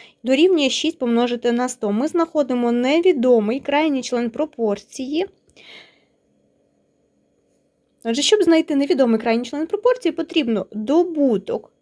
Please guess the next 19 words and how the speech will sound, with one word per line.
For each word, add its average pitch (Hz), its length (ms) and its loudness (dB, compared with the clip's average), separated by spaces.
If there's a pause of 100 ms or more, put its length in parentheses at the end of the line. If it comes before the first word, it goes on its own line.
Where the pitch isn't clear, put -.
(100)
середніх 226 720 2
шість - 360 -6
помножити 233 640 0
на 247 160 -2
сто - 280 -4 (280)
поділити 349 680 2
на 349 220 4
відомий 269 460 2
крайній 254 340 -2
член 226 260 -6
пропорції. 226 600 -6 (400)
Х 277 160 0
дивиться 247 400 2
на 262 280 2
вісімдесят, 247 960 0
отже, 240 200 -4
ми 247 160 0
на 247 140 0
вісімдесят 214 480 -6